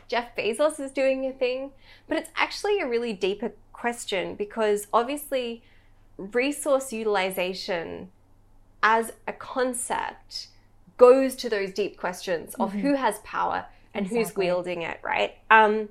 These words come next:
Speaker 1: and you talk about this in your paper, so I'm gonna throw to you to tell me I'm wrong or whatever you need to do at this point. But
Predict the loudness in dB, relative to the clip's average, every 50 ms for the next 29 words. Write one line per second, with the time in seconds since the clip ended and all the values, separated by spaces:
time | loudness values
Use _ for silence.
0 | -12 -20 -20 -20 -20 -20 -20 _ _ 2 2 4 4 2 2 2 2 2 4 6
1 | 8 8 8 8 8 4 4 4 2 -10 -10 -6 -4 -2 -2 -2 -2 -2 -2 -2
2 | -4 -4 -4 -4 -4 -2 0 0 0 0 -2 -2 0 2 2 4 4 4 2 2
3 | 0 -2 -2 2 4 4 4 4 2 -2 -2 -2 -2 -2 -2 -4 -6 -8 -10 -6
4 | -4 -2 -2 -2 -4 -6 -10 -20 _ _ -20 -20 -20 _ -14 -6 0 0 0 0
5 | 0 -2 -2 -4 -4 -4 -4 -4 -4 -2 -4 -2 0 4 4 4 4 4 0 -4
6 | -4 -4 -6 -6 -6 -4 -4 -2 -2 -4 -4 -6 -8 -10 -10 -8 -4 -2 -2 -2
7 | -2 -4 -10 -8 0 4 6 6 6 4